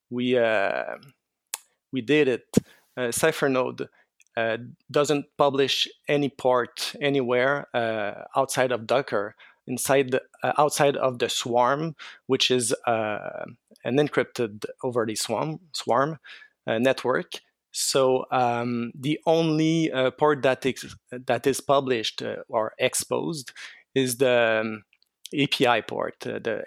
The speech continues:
H T T P S, uh, T L S, uh, port. So, um, and it should be actually, it should not be, uh, exposed to the, the public internet, because how we see Cipher Node, it should be used,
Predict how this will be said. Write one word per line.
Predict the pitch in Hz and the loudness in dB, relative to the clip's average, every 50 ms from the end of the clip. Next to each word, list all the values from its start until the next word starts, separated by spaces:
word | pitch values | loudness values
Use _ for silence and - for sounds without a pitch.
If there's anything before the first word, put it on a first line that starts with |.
| - - | -4 -4
H | 131 131 - | -2 -2 -2
T | - 143 | -2 -4
T | - - | -4 -6
P | - - 127 120 | -2 2 2 4
S, | 117 120 127 - - - | 4 4 2 2 0 0
uh, | 123 117 113 - 117 113 110 107 - - | 0 -2 -2 -2 -4 -4 -6 -8 -8 -4
T | - - 127 | -2 0 0
L | 123 120 | 2 2
S, | 117 117 - - - | 2 0 0 -2 -2
uh, | 120 113 | -2 -4
port. | - - 120 110 101 98 - - - - - - - _ _ | 2 2 2 2 2 -4 -10 -16 -18 -18 -20 -20 -20 _ _
So, | - - - - 135 131 131 131 127 123 - - | -6 -4 0 2 4 6 6 6 4 2 -2 -4
um, | - 131 117 117 117 113 113 113 110 110 104 - _ _ _ _ _ _ | -2 -2 -2 0 -2 -4 -4 -6 -6 -8 -10 -14 _ _ _ _ _ _
and | - 135 139 143 143 147 147 - _ _ _ _ _ _ _ _ | 0 2 2 2 2 0 -6 -12 _ _ _ _ _ _ _ _
it | - 151 143 - | -2 -2 2 2
should | - - 202 202 170 147 | 2 2 2 2 0 0
be | 139 165 165 165 | 0 0 0 2
actually, | - 170 165 - - 170 156 147 143 151 147 - - - | 2 2 2 2 0 2 0 2 2 0 0 0 -2 -4
it | 147 - | -2 -2
should | - - 170 160 147 | 0 0 0 0 0
not | 143 139 147 156 151 131 120 | 2 2 2 2 2 0 -2
be, | 120 135 123 120 - _ - _ _ _ _ _ _ - | -4 -4 -4 -4 -6 _ -20 _ _ _ _ _ _ -4
uh, | 123 117 117 - | -2 -2 -2 0
exposed | - 147 - - - - 151 151 143 - - | 0 -2 -2 -2 0 2 2 2 2 -2 -4
to | 147 | -6
the, | 139 123 131 127 127 123 123 - _ _ | -2 0 2 2 2 0 -2 -4 _ _
the | _ 135 | _ -10
public | - - 147 135 131 139 135 139 | -2 0 0 2 2 2 0 0
internet, | 127 123 - 143 139 135 127 117 113 107 | -2 -2 0 0 2 2 2 0 -2 -4
because | 123 - - 127 123 117 104 - - - | -8 -2 0 0 0 0 -2 -8 -8 0
how | - 139 135 139 135 123 | 2 4 4 4 2 2
we | 123 117 120 123 | 0 -2 -4 -4
see | 110 - - - - 143 135 123 | -4 -2 -2 -2 -2 -2 -2 -4
Cipher | 117 - - 135 151 156 - 147 | -4 -2 0 0 0 2 0 -2
Node, | 131 127 117 110 113 | 0 0 -2 -2 -4
it | 117 - | -4 -4
should | - - 135 113 104 | -2 -2 -4 -4 -4
be | 127 | -6
used, | 123 120 123 135 143 151 143 131 113 - - - | -6 -4 -2 -2 0 0 -2 -4 -6 -10 -12 -16